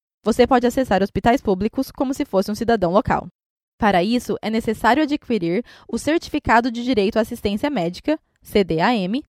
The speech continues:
disponível em agências estaduais do Ministério da Saúde. Apresentar passaporte, C P F, passagem de ida e volta, carteira de trabalho,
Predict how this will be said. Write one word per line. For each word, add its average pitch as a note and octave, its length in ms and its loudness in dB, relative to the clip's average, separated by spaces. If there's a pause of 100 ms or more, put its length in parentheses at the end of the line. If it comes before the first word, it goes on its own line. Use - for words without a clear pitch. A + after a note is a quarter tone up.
(260)
disponível B3+ 540 0
em C4 140 -2
agências G#3+ 420 -2
estaduais C4+ 560 2
do A3 80 -4
Ministério G#3+ 500 -2
da F#3 80 0
Saúde. F#3 520 0 (500)
Apresentar G3 480 -2
passaporte, G3 720 2
C - 160 -4
P F#3+ 100 0
F, F3+ 420 0
passagem G#3 440 0
de C#4 140 2
ida G4 100 4
e F#4 40 2
volta, G#3+ 460 0 (200)
carteira A#3 420 2
de - 100 -16
trabalho, G3+ 560 2